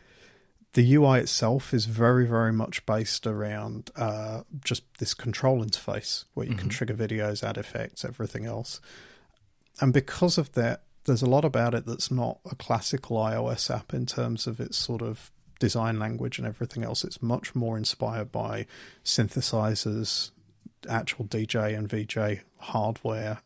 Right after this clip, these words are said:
Speaker 1: Um, so you've got this, this whole arrangement that's all about controlling the video with a, a speed control in the middle and an A B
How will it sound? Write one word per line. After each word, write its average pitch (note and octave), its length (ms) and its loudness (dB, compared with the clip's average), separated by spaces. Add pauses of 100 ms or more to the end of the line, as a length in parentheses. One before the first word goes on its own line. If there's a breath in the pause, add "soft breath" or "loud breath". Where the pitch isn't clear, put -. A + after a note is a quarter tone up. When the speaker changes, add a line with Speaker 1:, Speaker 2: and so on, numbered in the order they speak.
Speaker 1:
Um, A2 400 -4 (600 loud breath)
so - 200 4
you've B2+ 140 8
got C#3 160 4
this, - 340 4
this - 280 0
whole C#3 220 4
arrangement A#2+ 460 0
that's - 160 -4
all A2+ 120 2
about A2 280 -2
controlling A2+ 680 -2
the G#2+ 80 -2
video G#2 540 -4
with G#2 260 -8
a, G2+ 260 -4
a B2+ 100 -2
speed - 420 -2
control A2+ 360 -2
in A2 60 -4
the A2 80 -6
middle A2 300 -4
and A2 100 -6
an G#2+ 100 -6
A A2+ 200 -6
B A2+ 480 -4